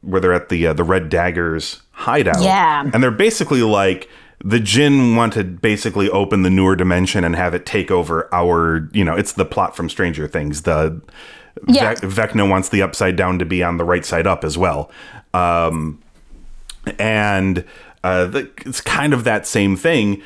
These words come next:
Speaker 1: It, if that's the case, why did she try to close it? Were they, uh,
Speaker 2: Right.
Speaker 1: I don't
Speaker 2: So I'm
Speaker 1: understand
Speaker 2: wondering
Speaker 1: any
Speaker 2: if
Speaker 1: of
Speaker 2: that,
Speaker 1: this.
Speaker 2: like, so here's, and I, I love to get into conjecture.
Speaker 1: Mm-hmm.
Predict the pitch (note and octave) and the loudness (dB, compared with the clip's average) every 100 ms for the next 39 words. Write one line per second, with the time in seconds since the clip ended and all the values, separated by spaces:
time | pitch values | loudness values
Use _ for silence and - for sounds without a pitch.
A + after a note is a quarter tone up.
0 | - _ - C#3 B2+ B2 A#2 - D3+ - | -16 _ -4 0 0 -2 -4 0 0 0
1 | D#3+ - - - A2+ - G2 B2+ D3+ A#2+ | -2 -2 -4 0 0 0 0 0 -2 -2
2 | - B2 G2 - B2 B2+ - - - G#2 | -2 -2 -4 -6 -2 -2 -4 -8 -2 2
3 | G3+ A3+ D#4 - - - C#3 C3 B2 C3 | 4 4 0 -2 -10 -8 -4 0 2 2
4 | A#2 F#2+ F#2 - G1+ - _ - - - | 0 -4 -8 -8 -8 -12 _ -10 -8 -10
5 | - - - - G#3 A3+ G3+ F#3 - D#3 | -14 -20 -18 -4 0 2 2 0 0 2
6 | C#3+ E4 D4+ E4 A#2+ G#2 G2 E2 C#2 C2 | 4 4 2 2 2 2 2 0 -2 -6
7 | - - C4+ B3 - _ _ _ - D#4 | -6 0 0 0 -6 _ _ _ -6 0
8 | D4+ C#4 A3+ C#4+ C4 - _ _ _ _ | 0 0 -2 0 0 -6 _ _ _ _
9 | _ _ _ _ - G#3 G#3 - - A#3 | _ _ _ _ -4 -4 -4 -8 -4 -2
10 | A3+ - A3+ A3+ G#3+ G3+ G3 F#3 F3+ - | 0 2 2 4 2 0 0 0 -2 -2
11 | F3+ F#3 F#3 - F#3+ F#3 F#3 - - - | 0 0 0 0 2 2 -2 -6 -4 -2
12 | F#2+ | -2